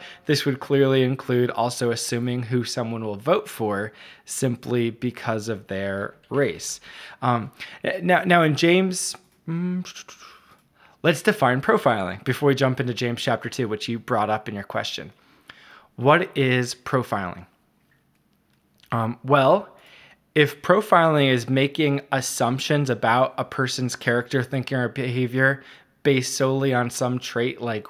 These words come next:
race, uh, and by, by race, I mean the modern notion, kind of like a phenotypical expression, the amount of melanin in your, in your skin, um, or possibly some other things. When you make assumptions about somebody's person, char-,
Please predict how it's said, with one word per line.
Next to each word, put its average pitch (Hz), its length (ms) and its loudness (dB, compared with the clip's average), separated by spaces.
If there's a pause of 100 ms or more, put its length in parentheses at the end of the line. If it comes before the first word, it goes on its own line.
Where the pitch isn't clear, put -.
race, 113 500 -6 (680)
uh, 95 240 0 (160)
and 151 180 4
by, 127 200 6
by 127 260 -2
race, 127 340 2
I 135 60 4
mean 135 160 0
the 127 140 -2
modern 127 640 2
notion, 120 560 -2
kind 127 260 0
of 113 80 -4
like 120 200 -2
a 117 220 -2
phenotypical 123 800 -2
expression, 120 680 -2
the 127 80 0
amount 147 260 4
of 117 60 -2
melanin 113 320 -2
in 107 100 -8
your, 107 140 -10 (140)
in 127 100 -6
your 104 80 -8
skin, 110 400 -6 (560)
um, 151 240 0 (160)
or 226 220 6
possibly 165 520 2
some 143 200 -2
other 151 180 4
things. 107 400 -8 (220)
When 156 120 2
you 185 80 6
make 190 140 4
assumptions 156 460 0
about 135 240 4
somebody's 127 360 0
person, 135 440 -2
char-, 131 340 0